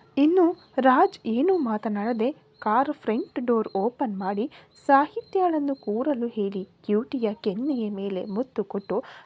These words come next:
ಸಾಹಿತ್ಯಳ ಕೈಗೆ ಕೊಟ್ಟು ಡೋರ್ ಹಾಕಿದನು. "ಬಾಯ್ ಸಾಹಿ, ಬಾಯ್ ಚಾಂಪ್" ಎಂದು ಅಲ್ಲೇ ನಿಂತು ಬೇಸರದಿಂದ ನೋಡುತ್ತಾ ನಿಂತನು. ಅದನ್ನು ನೋಡುತ್ತಿದ್ದ ಕೋಪದಿಂದ ತಾರಕ್ ಕಾರ್ ಸ್ಟಾರ್ಟ್ ಮಾಡಿದನು.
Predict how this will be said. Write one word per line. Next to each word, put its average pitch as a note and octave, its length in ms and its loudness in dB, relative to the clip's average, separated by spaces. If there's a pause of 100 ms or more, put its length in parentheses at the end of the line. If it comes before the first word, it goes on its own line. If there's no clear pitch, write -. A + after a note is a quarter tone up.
(140)
ಸಾಹಿತ್ಯಳ D#4 680 0 (140)
ಕೈಗೆ G#3 360 -4 (580)
ಕೊಟ್ಟು C#4+ 460 4 (280)
ಡೋರ್ B3+ 260 8
ಹಾಕಿದನು. F#3+ 680 0 (540)
"ಬಾಯ್ C4 320 8
ಸಾಹಿ, E4+ 520 2 (160)
ಬಾಯ್ A#3 260 4
ಚಾಂಪ್" C#4+ 480 -4 (100)
ಎಂದು B3 260 2 (100)
ಅಲ್ಲೇ B3 320 -2
ನಿಂತು G#3 360 -4 (420)
ಬೇಸರದಿಂದ C4+ 720 2 (100)
ನೋಡುತ್ತಾ G#3 580 -2 (100)
ನಿಂತನು. F#3+ 500 -2 (520)
ಅದನ್ನು G4 480 4
ನೋಡುತ್ತಿದ್ದ D4+ 540 -2 (460)
ಕೋಪದಿಂದ A#3+ 600 0 (320)
ತಾರಕ್ G3 500 -4 (460)
ಕಾರ್ B3 240 4
ಸ್ಟಾರ್ಟ್ - 540 -4
ಮಾಡಿದನು. F#3 580 0